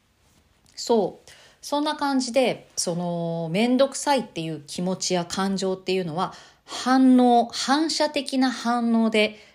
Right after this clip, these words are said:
怒ったりっていうのもあります。で、この反射的な反応で起こる場合っていうのは、もう自分の体や脳に組み込まれてるんですね。そうやってもうこれをめんどくさいって感じるよ、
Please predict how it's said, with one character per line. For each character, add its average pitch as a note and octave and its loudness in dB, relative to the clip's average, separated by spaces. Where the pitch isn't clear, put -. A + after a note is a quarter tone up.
怒 G3+ 0
っ G#3 -8
た - -6
り C3 -6
っ C#3 -12
て - -4
い C4 2
う C#4 0
の E4+ -2
も F4+ -2
あ C3 -8
り C3+ -8
ま C3 -8
す。 - -6
で、 F#3+ 4
こ F#3+ -4
の F3 0
反 D#4 0
射 F4 2
的 E4 0
な D#4 4
反 C#4+ 0
応 C#4 2
で C4+ 4
起 C4 6
こ C4+ 2
る A3+ 2
場 D#3+ -4
合 D#3+ 0
っ E3 -2
て - -10
い F3 0
う F3 -2
の C#3+ -6
は、 F3 -4
も G#3 4
う F#3 -10
自 G3 2
分 D#4 2
の E4 2
体 D#4 0
や D#4 2
脳 D#4 2
に E3+ -2
組 A3+ 2
み C4 0
込 D#4 -2
ま D#4 0
れ C#4 0
て D#3 -6
る D3 -8
ん C#3+ -8
で C#3 -8
す - -8
ね。 G3 -6
そ - 0
う F3 4
や E3+ 2
っ - -12
て E3+ 0
も E3+ 0
う C3+ -8
こ - -6
れ F3 2
を F3+ 2
め E3+ 0
ん F#3 0
ど F#3+ 0
く F#3+ -6
さ F#3+ -2
い F3 -2
っ E3+ -6
て - -12
感 E3 -2
じ D#3+ 0
る D#3+ -4
よ、 F3 -2